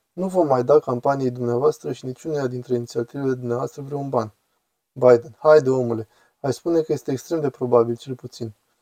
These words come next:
Apropo, vreți să știți cine este unul dintre cei mai mari donatori privați pentru administrația Biden? Este același om care, apropo, deține cea mai mare parte din brevetele pentru vaccinurile covid,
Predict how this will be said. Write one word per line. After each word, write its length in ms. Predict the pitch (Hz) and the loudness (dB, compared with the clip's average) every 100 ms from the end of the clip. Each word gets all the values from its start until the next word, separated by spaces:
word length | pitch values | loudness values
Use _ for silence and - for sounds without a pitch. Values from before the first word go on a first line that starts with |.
| _ _ - | _ _ -2
Apropo, 420 | 135 160 143 170 | 0 2 2 2
vreți 220 | 151 156 | 4 2
să 100 | 151 | 0
știți 280 | - 160 147 | -6 -10 -10
cine 180 | 147 139 | -8 -8
este 180 | - 139 | -6 -6
unul 240 | 139 135 | -4 -6
dintre 260 | 131 127 127 | -6 -2 -4
cei 200 | - 131 | -4 -4
mai 140 | 127 | -2
mari 240 | 127 123 | 2 0
donatori 460 | 127 120 120 - 131 | 0 -2 -2 -2 -6
privați 480 | - 123 127 123 - | -4 -2 0 0 -2
pentru 260 | 131 127 | -12 -6
administrația 640 | 127 127 123 - 123 - 120 | -4 -4 -8 -4 -4 -2 0
Biden? 440 | 135 165 170 151 _ _ _ _ - | 2 0 -2 -12 _ _ _ _ -12
Este 220 | 131 - | -4 -2
același 460 | 127 180 175 156 | 0 4 4 4
om 100 | 156 | 0
care, 200 | 156 135 | 0 2
apropo, 380 | 123 131 120 151 | 2 0 -4 -2
deține 400 | 139 120 - 135 | -2 -4 -4 -6
cea 180 | 123 156 | 0 0
mai 160 | 143 131 | 0 0
mare 260 | 131 127 | 0 0
parte 360 | - 165 156 127 | 2 2 2 -4
din 160 | 123 | -6
brevetele 520 | 120 120 127 135 123 117 | -2 -2 -2 -4 -2 -2
pentru 260 | 120 123 | -4 -8
vaccinurile 640 | 123 120 - 139 131 123 | -2 -2 -2 -10 -8 -6
covid, 440 | 117 - 117 156 | -6 -6 -8 -10